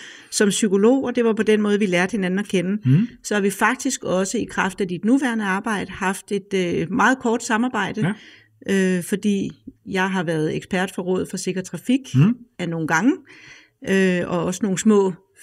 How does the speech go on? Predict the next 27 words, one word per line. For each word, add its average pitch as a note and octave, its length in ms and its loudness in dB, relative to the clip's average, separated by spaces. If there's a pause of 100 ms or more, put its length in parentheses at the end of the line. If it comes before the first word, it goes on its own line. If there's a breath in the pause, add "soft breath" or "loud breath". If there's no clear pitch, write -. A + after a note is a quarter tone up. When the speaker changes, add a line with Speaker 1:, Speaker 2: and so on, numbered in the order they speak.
(100)
Speaker 1:
filmklip, A#3 720 4
Speaker 2:
Mm. C3+ 100 2
Speaker 1:
der G#3 80 2
ligger G#3+ 260 4
inde A3 200 4
på B3 80 0
deres F3+ 220 0
side, B3 460 2
og F#3+ 200 -4
det A#3 200 2
er, F3+ 220 0 (360 soft breath)
det B3 60 0
er A3+ 40 0
der, G#3+ 160 2
du G#3 200 -2
arbejder. A3 520 -2 (120)
Du A#3 140 -2
er F3+ 220 0
konsulent G#3+ 600 -4
for A#3 80 -4
Rådet G3 320 -2
for G#3 60 -8
Sikker F#3 240 -4
Trafik. F3+ 360 -6 (240)
Speaker 2:
Det D#3 80 -6
er D3 40 -2
jeg. D3 100 -4